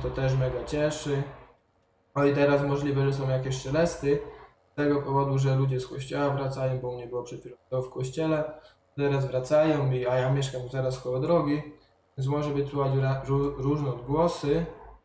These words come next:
Ale zawieziemy sobie ten siewnik,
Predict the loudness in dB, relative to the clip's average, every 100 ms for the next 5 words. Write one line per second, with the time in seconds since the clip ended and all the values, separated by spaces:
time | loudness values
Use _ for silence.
0 | _ _ _ _ -2 0 2 2 2 2
1 | 0 0 -2 -2 0 0 0 -2 -6 -10
2 | -4 0 0 0 -2 0 0 0 -2 -4